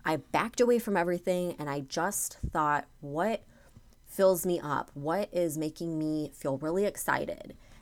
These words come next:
And that's what I did. And I love creating graphics online. That's my whole Instagram page, Law of Attraction Tribe, is all these different quotes with graphics. And so I looked at those and I was like, "I have so many beautiful quotes here."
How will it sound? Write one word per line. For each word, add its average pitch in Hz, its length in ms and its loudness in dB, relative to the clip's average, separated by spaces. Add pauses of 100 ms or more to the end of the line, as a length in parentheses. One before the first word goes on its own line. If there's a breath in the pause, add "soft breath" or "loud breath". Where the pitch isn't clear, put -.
(120 loud breath)
And 170 160 4
that's 156 280 2
what 156 120 4
I 143 100 4
did. - 460 -2 (120)
And 156 180 -2
I 156 360 2 (880 soft breath)
love 175 600 6
creating 156 520 2
graphics 156 480 4
online. 143 460 2
That's 139 280 -2
my 151 120 2
whole 180 260 -2
Instagram 165 560 2
page, 143 400 -2
Law 147 140 2
of 147 60 2
Attraction 151 420 -4
Tribe, 143 360 0
is 139 180 -2
all 151 180 0
these 156 260 0
different 139 340 -6
quotes 226 420 0
with - 180 -4
graphics. 165 600 0 (520 loud breath)
And 190 380 4
so 208 300 6
I 220 140 4
looked 233 260 0
at - 80 0
those 170 200 6
and 190 80 2
I 190 60 2
was 196 140 0
like, 190 140 2
"I 202 60 0
have 220 200 -4
so 240 460 -2
many 233 240 0
beautiful 185 400 2
quotes - 460 0
here." - 320 -4